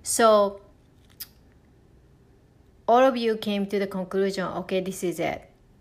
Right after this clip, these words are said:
And then this person isn't giving you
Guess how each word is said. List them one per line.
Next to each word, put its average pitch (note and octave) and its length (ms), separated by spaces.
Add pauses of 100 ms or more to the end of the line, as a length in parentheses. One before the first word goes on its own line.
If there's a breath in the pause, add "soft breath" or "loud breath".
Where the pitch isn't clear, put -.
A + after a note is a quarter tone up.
(720)
And G3 120
then G3+ 280
this A#3+ 240
person A#3 580
isn't A3 560
giving B3+ 400
you D#3+ 460